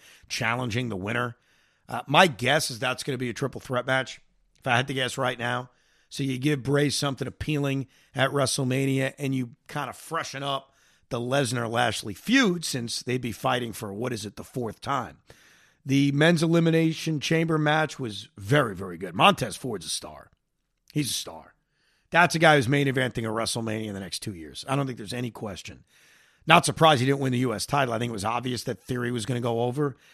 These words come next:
Obviously, Logan Paul gets involved. We got Logan Paul, Seth Rollins set up for WrestleMania after what happened at the Rumble. But I thought the big winner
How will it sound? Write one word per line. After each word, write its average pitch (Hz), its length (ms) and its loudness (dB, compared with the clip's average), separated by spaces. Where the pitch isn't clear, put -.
Obviously, 135 400 2
Logan 107 320 -4
Paul 175 280 6
gets 156 240 0
involved. 135 420 2
We 123 80 -2
got 104 220 -6
Logan 104 260 -8
Paul, 156 240 2
Seth 143 260 -4
Rollins 135 400 2
set 143 180 0
up 139 120 -2
for 135 100 -4
WrestleMania 135 640 -2
after 139 220 -2
what 135 140 2
happened 131 300 2
at 120 60 -10
the 120 80 -4
Rumble. 127 440 0
But 135 340 4
I 135 100 6
thought 147 180 6
the 139 60 -6
big 135 240 0
winner 135 420 0